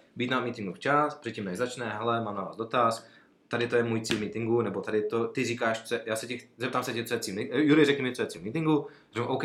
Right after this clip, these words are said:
rozumím tomu, takže jsme proto, aby jsme si za hodinu řekli tohle, ten výsledek, aby jsme se rozhodli třeba na hodinu, nebo řekli si nějaký výstup, že ho nakreslíme, za-, za-, zapíšeme a těch pět lidí tady je proč.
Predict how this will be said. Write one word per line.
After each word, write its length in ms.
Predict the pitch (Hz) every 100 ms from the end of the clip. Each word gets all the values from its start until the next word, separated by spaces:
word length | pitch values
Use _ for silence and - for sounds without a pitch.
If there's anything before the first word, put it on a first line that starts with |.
| 135
rozumím 320 | 123 113 92
tomu, 220 | - 143 139
takže 160 | 110
jsme 140 | 110 110
proto, 220 | - 113
aby 120 | -
jsme 140 | 113 101
si 100 | 104
za 80 | 104
hodinu 260 | 107 107
řekli 220 | 104 - 85
tohle, 220 | 101 107
ten 180 | 101 87
výsledek, 440 | 92 131 135 - - -
aby 80 | 107
jsme 100 | 101
se 100 | 87
rozhodli 440 | 98 127 175 180 - _ _ _
třeba 340 | - 123 135 -
na 60 | 110
hodinu, 340 | 113 117 123
nebo 180 | 98 104
řekli 240 | 117 123
si 320 | 120 117 117 - _
nějaký 220 | 113 113 90
výstup, 520 | - - 175 180 - _ -
že 80 | 104
ho 60 |
nakreslíme, 560 | 95 117 117 131 120 110
za-, 160 | 101 98 101
za-, 120 | 98
zapíšeme 520 | 107 - 113 135 139 143 - _ _ _ _ _ _ _
a 80 | 110
těch 160 | 120 120
pět 120 | 117
lidí 120 | 113
tady 160 | 110 101
je 40 |
proč. 280 | 92 -